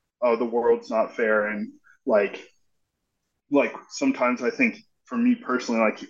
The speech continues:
we, I have this mentality, or, like, Christians have this mentality that, oh, because, like, I got saved and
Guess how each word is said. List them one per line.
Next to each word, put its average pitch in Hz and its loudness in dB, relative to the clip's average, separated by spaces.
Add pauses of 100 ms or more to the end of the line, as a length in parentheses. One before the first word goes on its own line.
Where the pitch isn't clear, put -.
we, 120 2
I - -2
have 113 2
this - -10 (320)
mentality, 117 0
or, 110 -2 (380)
like, 110 -4
Christians 123 0
have 117 0
this 117 -4
mentality 117 0
that, 113 2
oh, 131 4
because, 127 0
like, 110 0 (420)
I 123 0
got 123 2
saved 123 0
and 113 0